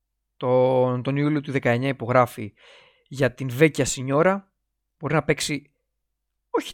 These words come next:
τόσο στα δεξιά, αλλά μπορεί να παίξει και σαν δεξής οπισθοφύλακας. Η κύρια του θέση είναι κεντρικός αμυντικός, βασικός τέλεχος και τον Ουράνιε. Υψηλός όμως, ένα ογδόντα οκτώ, ο Ματίας De Ligt.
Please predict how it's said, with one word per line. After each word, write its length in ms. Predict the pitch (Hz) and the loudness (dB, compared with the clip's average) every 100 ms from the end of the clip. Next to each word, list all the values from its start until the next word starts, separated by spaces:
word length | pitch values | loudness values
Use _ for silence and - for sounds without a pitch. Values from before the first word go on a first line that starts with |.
| - | -10
τόσο 280 | 320 277 202 | -4 -4 -4
στα 120 | 185 | -2
δεξιά, 440 | 165 - - 196 | -2 -2 0 2
αλλά 160 | 240 240 | 4 2
μπορεί 220 | 185 220 | 2 2
να 100 | 262 | 2
παίξει 260 | 220 - - | 2 0 -2
και 140 | 160 | -4
σαν 240 | 143 160 139 | -2 -2 -2
δεξής 300 | 135 - 147 | -4 -4 -6
οπισθοφύλακας. 800 | 135 - 120 147 143 143 196 - | -6 -8 -8 -2 0 0 -2 -4
Η 120 | 147 | -8
κύρια 280 | 190 180 165 | -2 2 2
του 60 | |
θέση 220 | 139 151 147 | 0 -2 -2
είναι 80 | 135 | -2
κεντρικός 380 | 131 127 139 | -2 -2 -2
αμυντικός, 580 | 123 117 110 151 175 - _ - - _ _ _ _ _ | -2 -2 -2 0 0 -4 _ -20 -20 _ _ _ _ _
βασικός 440 | - 151 - 180 156 | 0 0 2 -2 2
τέλεχος 680 | 175 160 180 170 - - _ _ _ _ _ | 4 4 2 -4 -8 -14 _ _ _ _ _
και 140 | 165 | -6
τον 260 | 160 131 127 | -2 -2 0
Ουράνιε. 560 | 120 139 147 160 175 175 _ _ _ _ _ | 2 2 2 0 -4 -8 _ _ _ _ _
Υψηλός 460 | - - 196 165 139 | -10 0 6 6 6
όμως, 480 | 147 180 - - _ _ | 2 0 -4 -10 _ _
ένα 240 | - 147 139 | -4 2 2
ογδόντα 380 | 120 143 127 113 | 2 0 4 2
οκτώ, 500 | - - 175 226 _ _ _ | 2 0 0 0 _ _ _
ο 120 | 143 | -4
Ματίας 340 | 131 120 135 127 | -2 0 0 0
De 80 | 123 | 2
Ligt. 420 | 135 180 - | 2 0 -6